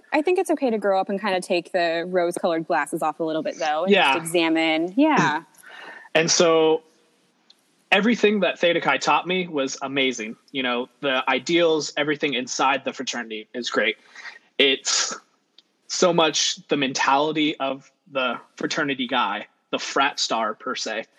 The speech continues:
Speaker 2: Um, we're like, "I'm gonna party, I'm gonna, you know, be crazy."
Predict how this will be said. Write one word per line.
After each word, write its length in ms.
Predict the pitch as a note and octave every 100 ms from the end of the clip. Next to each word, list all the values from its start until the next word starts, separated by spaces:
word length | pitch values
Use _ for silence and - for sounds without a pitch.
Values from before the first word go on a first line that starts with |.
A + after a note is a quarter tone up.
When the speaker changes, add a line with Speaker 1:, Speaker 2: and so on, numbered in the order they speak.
| - - - - _ -
Speaker 2:
Um, 460 | C#3 B2+ A#2+ A#2 - - _ _ _ _ _ _
we're 120 | C#3+ C3+
like, 200 | B2+ -
"I'm 160 | G#3
gonna 160 | G3 E3
party, 440 | E3 G3+ F3+ E3
I'm 120 | D#3+ E3
gonna, 260 | E3 D#3 D#3
you 120 | F3
know, 320 | D#3+ D3 D3 D3
be 120 | - F#3+
crazy." 720 | - G3 E3 D3+ D3+ C#3+ C3+